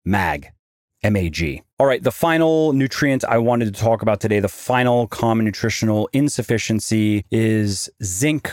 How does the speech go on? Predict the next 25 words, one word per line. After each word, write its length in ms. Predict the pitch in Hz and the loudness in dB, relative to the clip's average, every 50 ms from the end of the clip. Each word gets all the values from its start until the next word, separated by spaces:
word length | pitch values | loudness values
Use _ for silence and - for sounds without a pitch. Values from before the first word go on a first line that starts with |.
| - | -6
which 280 | - 117 110 101 - - | -2 -2 -2 0 0 -2
is 160 | 104 92 90 | -2 0 0
a 40 | 101 | 2
mineral 320 | 101 110 107 107 107 101 95 | 2 2 2 2 0 0 0
that 140 | 98 - | -2 0
many 200 | 117 117 120 123 | 0 0 0 0
people 300 | 110 - 123 117 - 117 | -2 -2 -4 -2 0 2
all 260 | 113 110 - - 135 170 | 2 2 2 2 2 2
over 140 | 208 202 | 0 0
the 100 | 190 135 | 0 -2
world 640 | 101 85 80 82 95 101 113 127 160 185 180 113 107 - | -2 -4 -2 -2 0 2 2 2 0 -2 -4 -10 -10 -6
are 140 | 107 117 117 | -2 0 0
not 360 | 110 110 117 127 123 - - - 110 | 2 2 2 0 0 -2 -6 -8 -4
getting 360 | 104 113 113 120 117 117 107 - - | -2 0 0 0 0 0 -2 -2 -2
enough 380 | 95 95 90 95 98 98 - - | -2 0 2 0 0 0 0 2
of. 340 | 139 143 160 - 156 - - - | 2 2 2 -2 -4 -6 -2 0
Now, 120 | 113 107 | 0 0
we 160 | 98 - 123 | 2 0 0
don't 260 | 127 160 175 - - - | 0 2 0 0 0 0
need 360 | 107 117 127 131 117 104 - - | 0 2 2 2 0 -2 -4 -2
that 260 | 92 117 127 123 - | 0 0 0 0 2
much, 340 | 165 175 233 - - - - | 0 0 0 0 -4 -6 -4
and 140 | - 117 107 | -2 0 2
our 80 | 101 | 2
bodies 480 | 92 104 104 104 104 104 101 98 92 - | 2 2 2 2 2 2 0 0 -2 -2